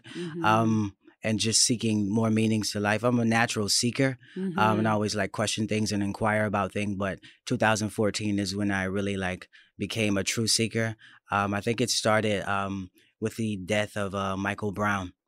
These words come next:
Speaker 1: Mm.
Speaker 2: in, uh, s-, uh, Ferguson. And I had organized a run from Atlanta to s-, uh, Saint Louis, a eight hundred and forty mile run,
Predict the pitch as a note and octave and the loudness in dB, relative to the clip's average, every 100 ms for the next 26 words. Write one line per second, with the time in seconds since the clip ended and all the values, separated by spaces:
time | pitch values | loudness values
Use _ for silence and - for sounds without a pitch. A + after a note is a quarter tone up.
0 | _ F3 E3+ E3 D3+ C#3+ A2 G#2+ G2+ - | _ -8 -6 -6 -8 -8 -4 -2 -2 -4
1 | - G2 F#2+ - G#2+ G2+ - G2 - - | -6 -6 -4 -4 -2 -2 -4 -6 -10 -18
2 | - - G2+ G2+ G2+ G#2 F#2 A#2+ B2 A2 | -14 -6 -2 0 0 0 0 2 2 2
3 | G#2 - G2+ G2+ A2 G#2 F#2+ - _ _ | 2 0 -2 0 0 0 -2 -8 _ _
4 | _ _ - G#2+ G2+ G#2 G#2+ A2 G#2 - | _ _ -4 -2 0 0 0 0 -2 -4
5 | G2 - - - G2+ F#2+ G#2+ G2+ F2 G#2 | -4 -4 -6 -8 -6 -2 -2 -2 -2 -2
6 | G#2 F#2+ - - _ - G2 A2 G#2 G#2 | -2 -4 -6 -8 _ -6 -4 -2 -2 -2
7 | G2+ G2+ - G#2 G#2 G2 G2+ G2 F#2+ G2+ | -2 -4 -4 -2 -2 0 0 0 0 -2
8 | G2 F#2 | -2 -4